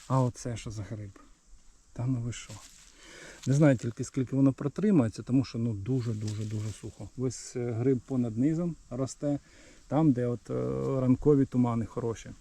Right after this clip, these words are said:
А десь там всередина і верх взагалі нічого нема, порожньо. Бачите, навіть були такі, скажімо, переростки, але щось дома з ними придумали. Тому треба ходити, перевіряти.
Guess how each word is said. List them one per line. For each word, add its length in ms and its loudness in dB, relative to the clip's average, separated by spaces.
А 100 -4
десь 240 0
там 320 -2
всередина 560 4
і 40 -2
верх 240 0
взагалі 400 -2
нічого 300 -6
нема, 220 -8
порожньо. 480 -6
Бачите, 260 -4
навіть 220 -2
були 280 -2
такі, 200 -10
скажімо, 320 -10
переростки, 640 2
але 140 0
щось 180 -6
дома 260 -2
з 40 -8
ними 200 -4
придумали. 520 -8
Тому 340 8
треба 240 0
ходити, 400 0
перевіряти. 640 0